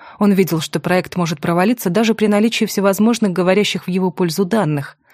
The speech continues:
Двигаться дальше с конкретным сериалом или фильмом — это во многом субъективное решение. Когда команда решила выйти с сериалом «Оранжевый хит сезона»,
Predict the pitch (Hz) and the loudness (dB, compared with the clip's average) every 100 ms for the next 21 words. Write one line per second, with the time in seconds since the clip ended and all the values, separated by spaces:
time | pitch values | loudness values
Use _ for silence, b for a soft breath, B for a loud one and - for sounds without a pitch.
0 | b b b 214 240 240 247 226 220 - | b b b 2 2 0 0 2 2 0
1 | 202 226 220 208 156 165 151 170 175 165 | -2 0 0 0 0 -2 -2 0 0 2
2 | 170 190 - 285 156 147 B B B 277 | 2 0 0 2 2 -2 B B B 2
3 | 277 262 277 247 226 - 233 247 - 208 | 4 4 4 2 0 0 0 0 -2 -2
4 | 156 147 156 - 165 143 - 160 b b | 0 0 -2 -2 -2 -2 -4 -8 b b
5 | b b 180 170 196 170 165 165 160 - | b b 0 0 2 2 2 0 0 -2
6 | 165 160 160 175 151 180 170 165 165 B | -2 0 -2 -4 -4 0 2 2 0 B
7 | B 196 190 165 165 151 156 156 - 170 | B 0 2 2 0 -2 -2 -4 -6 -6
8 | - 180 277 208 139 | -4 0 2 2 0